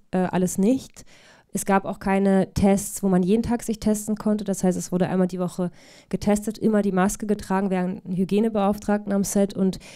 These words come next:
es gab eine Personenbegrenzung, äh, wie viele Personen,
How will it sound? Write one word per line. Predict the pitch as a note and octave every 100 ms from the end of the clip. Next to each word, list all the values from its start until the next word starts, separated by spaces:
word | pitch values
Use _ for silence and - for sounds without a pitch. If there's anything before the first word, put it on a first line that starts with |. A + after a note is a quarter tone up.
| - - _
es | F#3+ -
gab | F#3
eine | G3+ F#3+
Personenbegrenzung, | G#3 G3+ A3 G3 F#3 F3+ F3 - F#3+ A#3+ -
äh, | F#3+
wie | F#3+
viele | - G3+
Personen, | F#3+ G3 F3+ F#3+ F#3 F#3